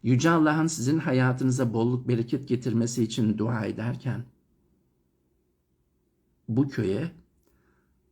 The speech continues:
ak saçlı, ak sakallı, ihtiyar bir büyüğümüz geliyor. Hızır Aleyhisselam.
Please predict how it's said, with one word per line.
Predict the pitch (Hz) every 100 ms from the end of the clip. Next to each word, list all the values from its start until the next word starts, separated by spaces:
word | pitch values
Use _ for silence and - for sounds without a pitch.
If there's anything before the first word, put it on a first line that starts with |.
| _ -
ak | 123 123
saçlı, | - 104 - - 90 - -
ak | 131 131
sakallı, | - 104 104 113 101 98 - - _ _ _ _ -
ihtiyar | 123 127 - 113 107 131 123 113 104 107 - _ _ _ _ _ _ _ _ _ _ _ _ -
bir | 104 113 107 110 - - _ _ _ _ _ _ _ _ _ _ _ _ _ _ _ 120
büyüğümüz | 123 110 110 107 117 107 -
geliyor. | 101 92 101 98 113 - _ _ _ _ _ _ _ _ _ _ _ _ _ _ _ _ _ _ _ _ _
Hızır | - 131 120 151
Aleyhisselam. | 113 110 - - 107 -